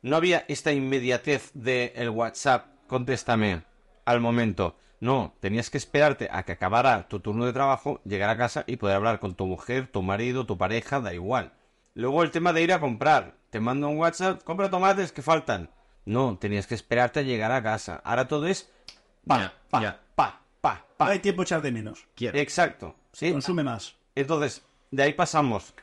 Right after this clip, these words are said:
Speaker 1: pues, la relación de, <coughs> una relación de cuarenta años es equivalente a una de cuatro de ahora,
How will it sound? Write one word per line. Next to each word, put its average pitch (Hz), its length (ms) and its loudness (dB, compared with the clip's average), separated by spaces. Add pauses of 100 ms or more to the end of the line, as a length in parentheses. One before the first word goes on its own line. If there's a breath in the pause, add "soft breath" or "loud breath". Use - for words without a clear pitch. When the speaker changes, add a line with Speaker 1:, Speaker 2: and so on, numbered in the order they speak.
Speaker 1:
pues, 107 220 -4
la 110 200 2
relación 113 400 -2
de, 113 240 -2 (160)
<coughs> - 880 -4
una 147 200 2
relación 139 340 0
de 113 80 -2
cuarenta 123 400 0
años 185 340 0
es - 140 -10
equivalente 131 460 -2
a 135 80 4
una 143 220 2
de 131 160 -2
cuatro 147 360 2
de 135 100 0
ahora, 139 440 2